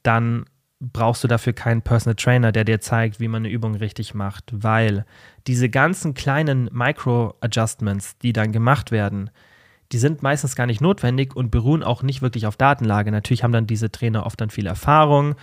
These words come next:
so, das ist ja bei mir auch so im Gym, wenn ich mit jemandem trainiere und die Person hat irgendwie Probleme, eine Muskelgruppe anzusteuern und so weiter, dann benutze ich natürlich auch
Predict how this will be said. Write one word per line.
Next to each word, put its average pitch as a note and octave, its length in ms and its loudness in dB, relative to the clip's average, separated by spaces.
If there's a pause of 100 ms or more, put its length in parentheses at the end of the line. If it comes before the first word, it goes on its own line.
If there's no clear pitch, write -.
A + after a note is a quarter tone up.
(140)
so, C3 240 0
das A2+ 180 -2
ist A#2+ 80 -2
ja A#2+ 80 2
bei A#2 100 4
mir A#2+ 160 2
auch - 140 4
so - 120 0
im A#2+ 80 4
Gym, C#3 200 2
wenn A#2 100 2
ich A2 100 -6
mit A#2 120 0
jemandem A#2 300 0
trainiere D3 480 4 (720)
und C3 100 4
die B2+ 80 4
Person B2+ 540 4 (420)
hat - 320 -2
irgendwie C3+ 240 4
Probleme, C3 520 2
eine B2+ 140 4
Muskelgruppe B2 500 0
anzusteuern B2 500 0
und B2 80 -2
so A2+ 100 0
weiter, B2 240 2
dann A#2 80 -2
benutze A#2+ 320 -4
ich A#2 40 -4
natürlich A#2 300 -6
auch C3 220 0